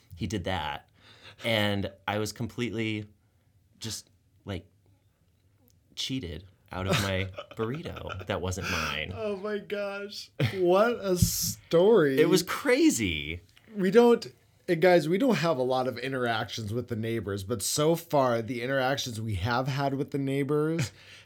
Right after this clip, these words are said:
Speaker 2: have always just been weird. 'Cause this was, was this the people to the, the right of us or the left of us?
Speaker 1: If you're looking out the front door, it was
Speaker 2: Uh-huh.
Speaker 1: to the right.
Speaker 2: To the right of us. Okay, so we had an instance with the people to the left of us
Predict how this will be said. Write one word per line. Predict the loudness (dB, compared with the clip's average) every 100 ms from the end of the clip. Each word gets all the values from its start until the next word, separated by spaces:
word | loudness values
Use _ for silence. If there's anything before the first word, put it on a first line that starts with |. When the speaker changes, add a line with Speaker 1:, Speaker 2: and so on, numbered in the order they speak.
| 0
Speaker 2:
have | 0 2
always | 2 4 4 2 2
just | 0 0 -2
been | 2 2 2 -2 2
weird. | 4 4 2
'Cause | 0 2
this | 2 2 6
was, | 6 6 2
was | -2 0
this | 0 -2
the | -6
people | -6 -8 -6 -6
to | -4 -2 0
the, | 0 0 -2 -6
the | -4 0
right | 2 2 2
of | 2
us | 0 -2
or |
the | -4
left | -4 -4 -6
of | -12
us? | -12 -12 -6
Speaker 1:
If | -4
you're | -2
looking | 0 -2 -4 -8 -6
out | -6 -6
the |
front | -8 -6 -4
door, | -4 -4 -4
it | -4
was | -4
Speaker 2:
Uh-huh. | -2 -2
Speaker 1:
to | -4
the | -8
right. | -8 -10 -14
Speaker 2:
To | -6
the | 0
right | 2 2
of | 0
us. | -2 -4
Okay, | -4 -2 -2
so | -2 -2 0
we | 4
had | 4 4
an | 0
instance | -2 -6 -6 -4 -4 -4
with | -8
the | -8
people | -8 -6 -2 -4
to | -4 -10
the | -6 -4
left | -2 -2 -4 -8
of | -6
us | -8 -8 -8 -10 -14